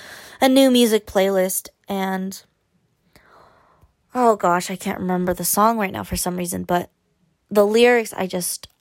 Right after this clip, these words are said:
oh my gosh, it made me start crying. Oh my gosh, because it really hit feeling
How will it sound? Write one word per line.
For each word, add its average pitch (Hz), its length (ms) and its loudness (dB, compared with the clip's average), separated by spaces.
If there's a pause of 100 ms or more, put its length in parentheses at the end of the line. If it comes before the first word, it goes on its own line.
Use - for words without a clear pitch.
oh 202 140 -4
my 190 120 -2
gosh, 170 320 -6
it 180 40 -8
made 180 200 -2
me 175 140 -2
start 175 280 -6
crying. 202 580 -2 (680)
Oh 240 180 2
my 277 180 4
gosh, 254 520 2
because 220 560 0 (880)
it - 180 -4
really 220 540 4
hit 233 360 0 (1200)
feeling 226 840 0